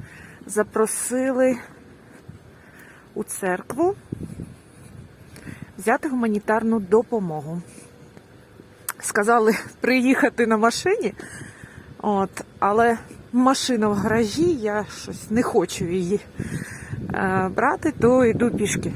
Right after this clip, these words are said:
Зараз йду по нашому району. Ви можете чути звуки генераторів працюючих,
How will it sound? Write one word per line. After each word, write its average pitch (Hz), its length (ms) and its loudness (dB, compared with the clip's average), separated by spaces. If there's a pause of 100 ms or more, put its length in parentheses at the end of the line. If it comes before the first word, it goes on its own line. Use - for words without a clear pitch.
(240)
Зараз 247 340 -2
йду 262 180 2
по 254 160 2
нашому 240 500 2
району. 262 560 4 (1200)
Ви 247 80 6
можете 240 420 2
чути 277 380 4
звуки 247 420 4
генераторів 247 840 4 (1000)
працюючих, 285 840 4